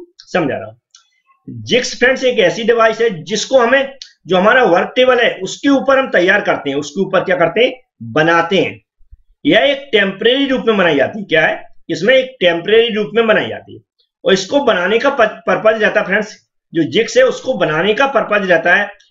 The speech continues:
किसी workpiece पे जो हम operation करते हैं उस time उस workpiece को hold करने के लिए, support करने के लिए,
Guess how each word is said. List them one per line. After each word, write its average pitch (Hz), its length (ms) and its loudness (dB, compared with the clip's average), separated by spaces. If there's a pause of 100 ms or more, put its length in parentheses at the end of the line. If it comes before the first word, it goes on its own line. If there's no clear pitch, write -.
(180)
किसी 285 280 2
workpiece 185 680 -2 (100)
पे 113 100 -4 (640)
जो 180 160 2
हम 247 120 2
operation 220 460 2
करते 196 280 -2
हैं 135 180 -6 (200)
उस - 260 0
time 151 280 0 (360)
उस 277 200 -2
workpiece 202 540 -2
को 160 160 -2 (400)
hold 165 260 0
करने 220 300 0
के 202 100 -4
लिए, 220 300 0 (240)
support 190 500 0
करने 214 260 2
के 196 100 -4
लिए, 220 180 2